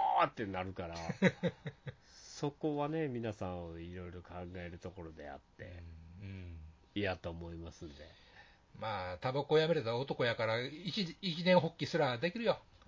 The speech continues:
Speaker 1: うん。あの、大丈夫。タバコをやめ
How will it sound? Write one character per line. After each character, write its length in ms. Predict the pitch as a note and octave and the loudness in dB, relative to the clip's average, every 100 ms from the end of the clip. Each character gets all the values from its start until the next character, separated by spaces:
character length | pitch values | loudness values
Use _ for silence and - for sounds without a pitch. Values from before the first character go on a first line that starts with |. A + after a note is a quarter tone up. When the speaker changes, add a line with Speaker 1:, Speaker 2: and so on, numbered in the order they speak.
| - - _ - - - - _ - | -18 -20 _ -20 -20 -20 -20 _ 0
Speaker 1:
う 140 | F#3+ F3 | 8 10
ん。 180 | C3+ F2+ - | 10 2 8
あ 180 | A3 C4 | 12 12
の、 480 | B3+ B3 A3 F3+ D#3 | 12 12 10 8 10
大 220 | D#3+ D3+ | 12 12
丈 120 | C#3 | 6
夫。 180 | F2+ F#2 - | 2 -4 2
タ 120 | A3 | 10
バ 180 | C#4+ C#4 | 10 10
コ 200 | C#4 C#4 | 6 6
を 60 | |
や 180 | C4 C4 | 8 8
め 220 | C4 B3 | 10 8